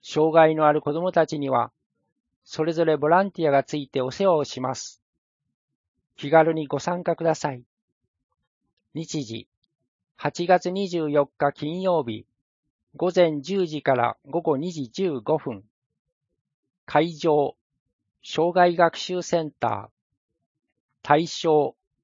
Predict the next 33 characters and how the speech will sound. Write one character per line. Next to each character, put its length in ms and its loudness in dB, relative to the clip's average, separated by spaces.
市 220 -10
内 240 0
在 260 4
住 300 -4
で 320 0
十 180 -4
八 200 0
歳 320 2
未 180 -6
満 260 0
の 200 -4
障 320 0
害 220 4
が 140 4
あ 60 4
る 80 -4
方。 400 -6
親 220 4
子 100 2
で 100 0
の 100 -2
参 280 -2
加 160 0
も 100 -4
で 120 -2
き 100 -6
ま 120 -2
す。 280 -16
持 120 -6
ち 160 -8
物、 400 -2
弁 280 -2
当、 360 2